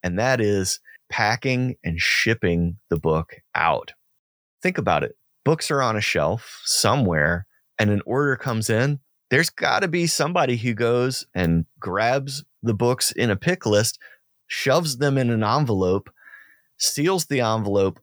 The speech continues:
applies postage to the envelope, which usually means paying, you know, weighing and paying for postage, and gets it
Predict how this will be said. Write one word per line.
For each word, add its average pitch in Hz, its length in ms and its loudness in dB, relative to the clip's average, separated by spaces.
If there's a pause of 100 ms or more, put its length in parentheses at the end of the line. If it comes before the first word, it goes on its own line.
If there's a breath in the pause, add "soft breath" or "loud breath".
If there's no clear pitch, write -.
applies 117 460 -2
postage 139 640 -2
to 92 120 -2
the 90 160 2
envelope, 85 580 2
which 76 220 -4
usually 78 340 0
means 87 340 2
paying, 98 600 -2
you 101 100 0
know, 82 80 2
weighing 85 460 0
and 82 100 0
paying 87 320 0
for - 160 -4
postage, 92 580 -2 (400)
and 107 440 0 (120)
gets 123 300 0
it - 220 -2